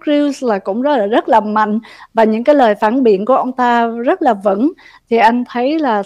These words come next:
Texas còn có những nhân vật nào mà có thể mạnh mẽ hơn để mà ngăn chặn cái điều này với chính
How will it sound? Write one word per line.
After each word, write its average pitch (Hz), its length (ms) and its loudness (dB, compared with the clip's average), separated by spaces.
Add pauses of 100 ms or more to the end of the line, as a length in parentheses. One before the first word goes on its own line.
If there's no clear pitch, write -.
Texas 247 460 -8
còn 208 220 -6
có 247 100 0
những 269 360 -2
nhân 269 200 0
vật 214 220 -4
nào 214 200 -4
mà 202 120 -6
có 262 120 -4
thể 226 360 -4 (400)
mạnh 220 260 0
mẽ 214 180 2
hơn 277 400 2
để 185 160 -4
mà 254 180 -2
ngăn 247 240 -2
chặn 208 280 -6
cái 269 120 -2
điều 240 200 -2
này 202 220 -4
với 220 140 -4
chính 285 200 -4